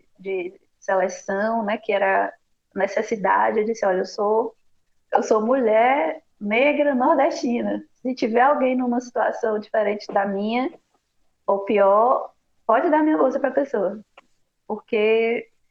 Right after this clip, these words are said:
eu sou mulher negra, nordestina, pobre, professora de educação básica, tiro o primeiro lugar na seleção e ainda querem tomar minha bolsa?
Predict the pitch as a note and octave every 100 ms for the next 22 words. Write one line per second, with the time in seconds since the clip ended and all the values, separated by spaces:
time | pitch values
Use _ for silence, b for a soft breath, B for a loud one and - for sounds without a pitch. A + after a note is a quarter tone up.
0 | _ _ A3 G#3+ A#3+ C4 C#4 A3 A3+ C#4
1 | A#3 A3+ A3 A3 C#4+ C4+ C4+ - G#3+ F#3
2 | - _ F3 F3 F3 F#3 D#4 _ _ A3+
3 | A3+ D4+ - C4+ D#4 D4+ - D4 D4+ C4+
4 | G3 G3 A3 A#3+ - A#3+ A#3 D#4+ D#4+ D4
5 | C4+ C#4 A#3 B3+ C4 A#3 G3+ G#3 A3 G#3+
6 | B3+ D4 D#4+ C4+ A#3 G#3 A3+ C4 -